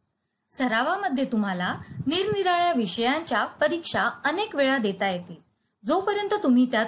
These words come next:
उत्तीर्ण आणि तज्ञ होत नाही, तोपर्यंत तुम्ही हा सराव करू शकता.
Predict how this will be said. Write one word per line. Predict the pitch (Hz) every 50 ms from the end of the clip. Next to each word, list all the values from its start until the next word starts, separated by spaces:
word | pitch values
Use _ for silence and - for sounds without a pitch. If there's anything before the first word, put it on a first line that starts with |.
| -
उत्तीर्ण | 247 214 - - 302 302 311 339 349
आणि | 359 339 - 302 339 392 - -
तज्ञ | 240 220 196 247 339 392
होत | 403 330 262 233 233
नाही, | 214 185 180 185 190 254 - - - _ _ _ -
तोपर्यंत | 381 440 440 359 302 294 294 302 359 359 349
तुम्ही | 285 262 254
हा | 240 220 214 214
सराव | 214 220 202 190 208 285 -
करू | - 277 208 180 214
शकता. | - - 180 175 - - 165 -